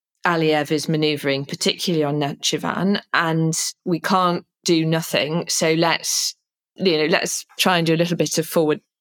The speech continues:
defense here. And then the other thing that happened on the fifth of October in Granada in Spain was the meeting of the E P C, European Political Community, which had been intended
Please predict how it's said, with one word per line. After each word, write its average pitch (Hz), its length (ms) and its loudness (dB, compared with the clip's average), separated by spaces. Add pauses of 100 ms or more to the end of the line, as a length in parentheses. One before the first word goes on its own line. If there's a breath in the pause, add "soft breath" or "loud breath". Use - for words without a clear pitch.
defense - 640 -4 (140)
here. 151 420 -2 (600 loud breath)
And 214 160 4
then 220 100 4
the 226 100 6
other 262 180 2
thing 208 200 2
that - 100 0
happened 175 540 0 (220)
on 214 80 4
the 175 80 2
fifth 247 240 0
of 190 80 0
October 165 680 2
in 165 300 2
Granada 170 500 2
in 156 160 0
Spain 156 540 0
was 160 220 0
the 165 340 2
meeting 170 500 0
of 160 180 -2
the 160 380 0 (580)
E 175 140 2
P 170 200 0
C, 196 180 0
European 160 460 0
Political 160 460 -4
Community, 175 960 -2
which - 340 0
had 185 240 -2
been 170 180 2
intended 180 800 2